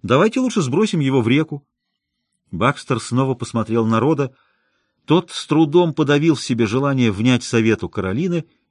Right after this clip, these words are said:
и сказал: "Сделай для него что можно, Боб". "Где Жаклин?" "Джеки, у тебя есть противоядие? Принеси". "Незачем. Ничего с ним не сделается". "В смысле?" "Это просто булавочный укол.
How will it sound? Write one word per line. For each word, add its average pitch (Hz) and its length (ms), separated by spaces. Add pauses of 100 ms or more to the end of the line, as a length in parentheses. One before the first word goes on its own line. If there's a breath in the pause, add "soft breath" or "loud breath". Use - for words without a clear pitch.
(460)
и 110 80
сказал: 110 520 (400)
"Сделай 104 460
для 92 180
него 95 220
что 104 240
можно, 73 340
Боб". 76 280 (880)
"Где 156 180
Жаклин?" 135 420 (800)
"Джеки, 127 340
у 110 80
тебя 156 200
есть 185 240
противоядие? 110 680
Принеси". 139 560 (760)
"Незачем. 180 600 (300)
Ничего 127 320
с - 80
ним 214 140
не 196 100
сделается". 110 580 (760)
"В - 80
смысле?" 139 520 (1000)
"Это 139 180
просто 220 360
булавочный 170 580
укол. 113 460